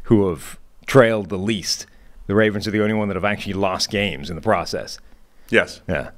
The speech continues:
Speaker 2: That's correct.
Speaker 1: This was also a very costly game for them. Um, Marlon Humphrey, it sounds like he's gonna be done with an Achilles injury.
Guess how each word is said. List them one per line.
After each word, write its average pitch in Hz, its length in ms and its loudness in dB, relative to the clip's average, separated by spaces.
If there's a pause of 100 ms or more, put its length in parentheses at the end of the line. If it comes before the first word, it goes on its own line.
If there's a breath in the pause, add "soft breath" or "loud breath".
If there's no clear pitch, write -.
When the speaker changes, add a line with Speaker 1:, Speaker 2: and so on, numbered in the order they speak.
(120)
Speaker 2:
That's 104 160 -4
correct. 82 280 -4
Speaker 1:
This 151 220 4
was 127 100 0
also 117 600 0
a 92 120 -6
very 98 280 -2
costly 98 720 -4 (420)
game 101 260 0
for 92 140 -8
them. 65 300 -6 (200)
Um, 82 400 -4 (160)
Marlon 104 300 2
Humphrey, 104 640 -4 (400)
it 85 160 -4
sounds 90 300 0
like 85 180 -2
he's 90 160 -6
gonna 90 140 -2
be 85 60 -2
done 90 220 -2
with 90 80 -4
an 78 80 -6
Achilles 92 440 -4
injury. 107 400 0